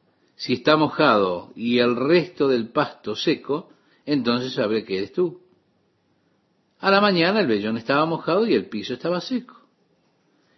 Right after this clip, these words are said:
Gedeón dijo, "Bueno, quiero asegurarme acerca de esto. Mañana en la mañana, que el suelo esté mojado y el vellón seco".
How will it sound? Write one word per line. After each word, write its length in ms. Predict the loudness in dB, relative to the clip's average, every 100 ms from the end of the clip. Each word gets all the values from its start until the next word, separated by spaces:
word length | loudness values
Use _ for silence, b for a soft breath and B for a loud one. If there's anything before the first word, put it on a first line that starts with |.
| _
Gedeón 500 | 2 6 6 4 2
dijo, 240 | -2 0
"Bueno, 340 | 0 0 -4 -10 b b b _ _
quiero 220 | 4 6
asegurarme 580 | 6 2 2 2 2 -2
acerca 340 | -6 -8 -6
de 140 | -6 -8
esto. 400 | -10 -20 -20 _ _ b b b b
Mañana 420 | 2 4 4 4
en 80 | 4
la 80 | 2
mañana, 640 | 2 2 2 2 -2 -6 _ _ _ _ 0
que 240 | 6 6
el 120 | 4
suelo 340 | 4 6 8 6
esté 180 | 4
mojado 380 | 2 2 4 6
y 100 | 6
el 80 | 4
vellón 320 | 2 0 -2
seco". 540 | -2 -6 -6 -10 -16